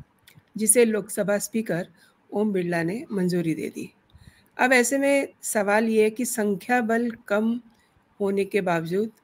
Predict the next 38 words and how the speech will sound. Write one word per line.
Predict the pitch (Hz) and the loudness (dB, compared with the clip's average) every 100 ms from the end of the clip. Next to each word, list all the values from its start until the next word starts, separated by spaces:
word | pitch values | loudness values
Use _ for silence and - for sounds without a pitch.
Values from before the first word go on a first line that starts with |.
| _ | _
विपक्ष | 196 185 214 - | -4 0 -2 -2
ऐसा | - 185 202 | -6 -4 -4
क्यों | - 196 | -2 -2
कर | 208 208 | 2 0
रहा | 202 | 0
है? | 208 202 226 226 _ _ - _ - - - _ | -2 -4 -6 -12 _ _ -20 _ -20 -20 -20 _
सवाल | - 226 254 247 | 0 4 6 4
ये | 233 | 2
भी | 226 247 | 2 0
है | 254 | 0
कि | 262 | -2
विपक्ष | 233 214 226 226 - | -2 -2 -4 -4 -6
पहले | 233 208 226 | -2 2 2
से | 247 277 | 2 0
ही | 262 | -2
कह | 254 190 190 | -2 -2 -2
रहा | 190 196 | 0 0
है | 190 185 254 _ - _ _ | 2 -2 -4 _ -20 _ _
कि | 233 | -8
सवाल | 220 202 208 220 185 | -2 0 2 2 2
नंबर | 214 190 190 220 | 0 -2 0 0
का | 240 233 | 0 -2
नहीं | 202 185 180 | -2 -4 -4
है, | 151 170 _ _ _ _ _ - | -6 -10 _ _ _ _ _ 0
तो | 262 | 2
फिर | 294 | 4
ऐसा | 294 233 269 | 4 2 0
क्यों? | 254 214 175 170 - _ _ _ _ _ - _ _ 226 | -2 -4 -6 -8 -14 _ _ _ _ _ -20 _ _ -4
अच्छा, | 226 285 294 - - | -2 2 0 -2 -6
विपक्ष | 214 214 233 254 - | -6 -2 -2 -2 -6
पहले | 240 214 233 | -4 2 0
से | 233 254 | 0 -4
ही | 247 | -2
काफ़ी | 220 196 240 240 240 - _ | -2 -2 -2 -4 -4 -8 _
एकजुट | 196 180 233 | -4 0 -2
भी | 220 247 | 0 0
हुआ | 226 220 | 2 2
है, | 208 208 | -2 -6